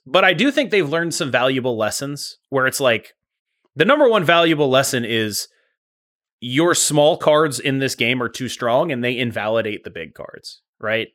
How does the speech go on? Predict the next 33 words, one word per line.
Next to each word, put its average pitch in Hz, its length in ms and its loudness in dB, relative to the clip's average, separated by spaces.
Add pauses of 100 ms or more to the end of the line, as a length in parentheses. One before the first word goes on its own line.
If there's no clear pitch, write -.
That's, 143 300 2
that 170 180 4
was 190 100 2
the 180 100 0
number 160 240 4
one 143 160 4
lesson, 127 280 0
because, 117 180 -8
like, 131 140 0
we 135 100 -4
talk 139 180 0
about, 123 260 0
like, 117 180 -2
when 120 340 -2
Legion 117 380 -6
is 107 160 -6
good 104 260 -6
and 104 100 -8
when 104 140 -10
Legion 107 300 -10
isn't 104 260 -12
good, 95 180 -10
and 98 120 -12
that's 101 120 -10
sort 110 140 -8
of 101 80 -12
a - 20 -16
canary 110 380 -8
in 104 80 -10
the 104 60 -14
coal 110 220 -4
mine 101 200 -6
for 104 220 -10